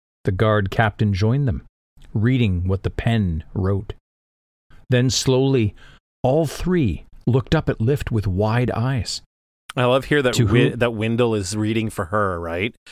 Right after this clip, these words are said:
Speaker 2: So she
Speaker 1: Yeah.
Speaker 2: knows what they're, they've read. Yeah, I like this a lot.
Speaker 1: Right.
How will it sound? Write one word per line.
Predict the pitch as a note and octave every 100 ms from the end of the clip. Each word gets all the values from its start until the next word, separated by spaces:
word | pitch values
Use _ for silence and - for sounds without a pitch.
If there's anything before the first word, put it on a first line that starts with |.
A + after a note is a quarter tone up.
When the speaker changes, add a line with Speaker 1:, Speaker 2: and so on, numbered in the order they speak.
| - -
Speaker 2:
So | -
she | - - A#2
Speaker 1:
Yeah. |
Speaker 2:
knows | A2+ C3 A2 G#2
what | A2
they're, | A2 F#2
they've | G2+ G#2 F#2+
read. | F#2 D#2+ F2
Yeah, | G#2+ F2+
I | F#2
like | G2 -
this | G2+ G2+
a |
lot. | F#2 A2+
Speaker 1:
Right. | G2+ F2+